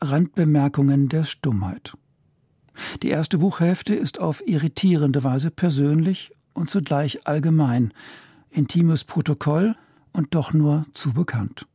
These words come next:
Der Tod ist ein großer Gleichmacher. Mit den Geschichten des Vaters, den eigenen und den erlesenen, verarbeitet Gospodinow seine Trauer,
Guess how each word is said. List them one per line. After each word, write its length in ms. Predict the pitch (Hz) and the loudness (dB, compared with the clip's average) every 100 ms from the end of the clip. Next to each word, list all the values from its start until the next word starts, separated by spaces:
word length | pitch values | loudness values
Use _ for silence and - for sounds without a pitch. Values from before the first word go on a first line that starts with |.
| _ _ _ _ _ - | _ _ _ _ _ -6
Der 120 | 147 | -4
Tod 380 | - 175 156 - _ _ | 0 0 -2 -8 _ _
ist 180 | 131 - | -12 -4
ein 140 | 147 | -4
großer 380 | 135 131 127 156 | -2 -4 -2 -2
Gleichmacher. 600 | - 98 - 110 95 - - _ _ _ _ _ _ _ _ - - - - | -2 -6 -4 -6 -6 -10 -14 _ _ _ _ _ _ _ _ -14 -14 -14 -8
Mit 120 | - 151 | -4 0
den 140 | 156 | 2
Geschichten 500 | 156 - 233 - 143 | 0 0 -2 0 -2
des 200 | 120 - | -2 -4
Vaters, 540 | 131 135 160 214 - | -4 -2 -2 -4 -4
den 240 | - 135 - | -4 -4 -4
eigenen 520 | 143 143 165 170 170 | -2 0 2 2 2
und 160 | - 151 | 0 -2
den 120 | 135 | -2
erlesenen, 680 | 120 131 160 156 170 170 - | 0 2 2 2 4 2 0
verarbeitet 720 | - - 165 151 156 165 - | -2 0 0 0 -2 -2 -2
Gospodinow 580 | 165 - 160 139 139 127 | -4 -2 0 2 0 0
seine 320 | 147 143 160 | 0 0 0
Trauer, 420 | - 135 107 - | -4 -2 -2 -6